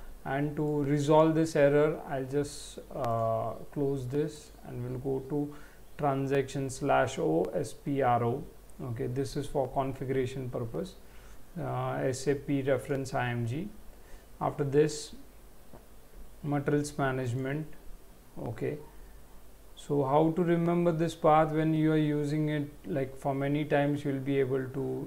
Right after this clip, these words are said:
make a logic in this purchasing and find out some logic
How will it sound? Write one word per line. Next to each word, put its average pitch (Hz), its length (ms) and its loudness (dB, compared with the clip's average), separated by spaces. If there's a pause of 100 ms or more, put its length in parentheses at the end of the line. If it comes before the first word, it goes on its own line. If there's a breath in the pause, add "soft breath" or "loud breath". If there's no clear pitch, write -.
(120)
make 147 240 0
a 143 40 0 (140)
logic 131 340 2
in 139 180 -2
this 147 260 -2 (520 loud breath)
purchasing 156 840 -2 (840)
and 123 560 -4
find 135 220 -2
out 135 180 0
some 131 220 -4
logic 143 600 -2